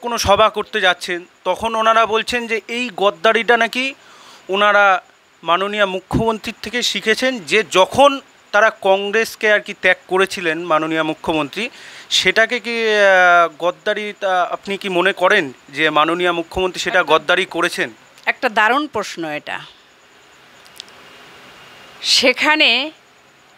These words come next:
Speaker 2: কেন মুখ্যমন্ত্রী আলাদা দল গঠন করলো?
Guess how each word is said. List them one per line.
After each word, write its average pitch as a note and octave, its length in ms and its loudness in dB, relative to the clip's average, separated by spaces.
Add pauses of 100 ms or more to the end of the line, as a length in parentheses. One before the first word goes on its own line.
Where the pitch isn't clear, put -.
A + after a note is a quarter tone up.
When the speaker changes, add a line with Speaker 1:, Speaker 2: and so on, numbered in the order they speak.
(360)
Speaker 2:
কেন C#4 300 2 (480)
মুখ্যমন্ত্রী D#4+ 800 -4
আলাদা B3+ 500 4
দল A#3+ 400 0
গঠন A3 520 -2
করলো? A3 460 -4